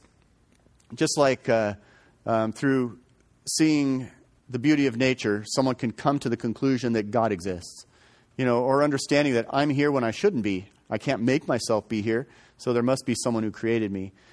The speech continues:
You know, there is natural reason that we have that does say something about God, and so that's what we call natural law, but i-, it's also something that God speaks to us in, in various ways.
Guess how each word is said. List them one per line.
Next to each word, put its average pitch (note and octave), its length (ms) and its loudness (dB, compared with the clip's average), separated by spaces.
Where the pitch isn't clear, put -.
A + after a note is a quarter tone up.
You D3 80 -2
know, D3 60 4
there D3+ 180 4
is D#3+ 140 0
natural C#3 420 0
reason B2 540 0
that A#2+ 160 -2
we A#2 140 0
have B2 340 2
that G#2+ 240 0
does B2+ 320 2
say D3+ 160 4
something A#2+ 400 0
about G#2+ 320 0
God, A2 380 0
and A#2 200 -2
so A#2+ 160 0
that's A#2+ 220 0
what A2+ 100 0
we A2+ 80 -2
call A2 220 -4
natural A2 400 -2
law, A2+ 320 0
but A2 260 0
i-, B2 40 -4
it's A#2 340 -2
also D#3 280 2
something B2+ 500 0
that A2+ 300 0
God A2+ 300 2
speaks - 400 -2
to G2+ 160 -6
us - 380 -10
in, A2 260 -6
in A2+ 180 -4
various G#2+ 400 0
ways. G2+ 320 -2